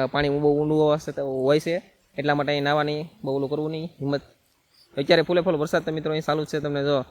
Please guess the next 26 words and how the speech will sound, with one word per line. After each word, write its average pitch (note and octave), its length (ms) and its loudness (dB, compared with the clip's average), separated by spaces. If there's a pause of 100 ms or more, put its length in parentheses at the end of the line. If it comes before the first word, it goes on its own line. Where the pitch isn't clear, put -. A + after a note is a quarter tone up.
(300)
ફૂલ E3 140 2
વરસાદ D#3 260 2
ચાલુ E3+ 200 -2
છે E3 120 0
તો D#3+ 260 2
છતાં D#3+ 260 0
પણ D3+ 100 -4
તમને C#3+ 360 0
વીડિયો D3 260 0
બનાવવા C#3+ 220 0
માટે, C3+ 380 -2
તમને C#3 160 -2
બતાવવા D3 240 0
માટે C#3+ 220 -2
વીડિયો C#3 220 -4
બનાવું C#3+ 260 -8
છું. D3+ 280 -20 (500)
તો C3 260 2
વીડિયોમાં D3 640 -2
લાઈક C#3 200 2
કરી D3 120 -2
નાખજો D3+ 220 -2
મિત્રો, D3 320 -4
પહેલાં D3+ 240 -2
પ્રથમ D3 220 -10
તો. D3 140 -6